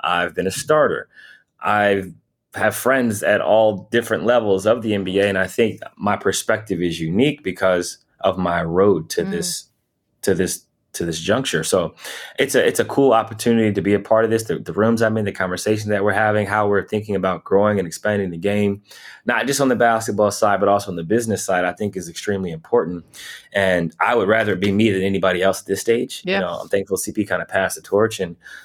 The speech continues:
Speaker 1: I look forward to molding and mentoring whoever comes next to kinda allow them to transition as smoothly as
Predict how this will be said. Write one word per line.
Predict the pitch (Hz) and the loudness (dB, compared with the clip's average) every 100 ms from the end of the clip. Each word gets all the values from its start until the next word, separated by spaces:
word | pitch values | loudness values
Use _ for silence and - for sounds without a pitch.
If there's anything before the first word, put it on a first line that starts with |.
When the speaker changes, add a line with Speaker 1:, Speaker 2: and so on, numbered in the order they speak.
| - | 0
Speaker 1:
I | 117 | 0
look | 117 | 2
forward | 123 110 | 2 2
to | 95 | 2
molding | 104 113 113 107 | 4 4 4 4
and | 98 | 4
mentoring | 107 107 104 92 | 2 2 2 4
whoever | 95 98 | 2 2
comes | 90 87 82 90 | 0 -4 -2 0
next | 104 95 - | 0 0 -6
to | 85 | -4
kinda | 92 90 | -2 0
allow | 87 92 90 | 0 0 0
them | 98 92 92 | 0 0 -2
to | 90 90 _ - - | -4 -4 _ -20 -2
transition | 113 95 98 - 90 | 0 0 0 0 0
as | 92 - | 0 -2
smoothly | 98 104 95 98 90 | 0 0 2 2 2
as | 90 87 | 0 -4